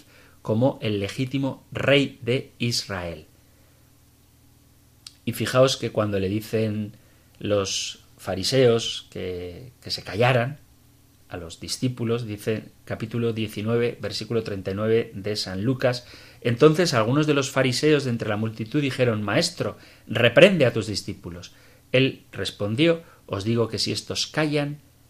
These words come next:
gritarán las piedras". Jesús enfatiza que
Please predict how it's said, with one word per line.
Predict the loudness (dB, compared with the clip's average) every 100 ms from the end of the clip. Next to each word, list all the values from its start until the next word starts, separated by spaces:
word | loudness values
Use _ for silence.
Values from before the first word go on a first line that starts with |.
| _ _ _ -8
gritarán | 0 2 2 -2 0 -2
las | -4 -6
piedras". | -6 2 2 2 -6 -14 -16 -16 _ _ _ _ _ _ _ _ _ _ _ _ _ -20 _ _ -14
Jesús | -4 -2 -2 -2 -4 -10 _ _ _ _ _ _ _ _ -2
enfatiza | 0 0 -2 -4 0 -2 -2 -6 -8 _ _ _ _ _ _ _ -12
que | -4 -4 -4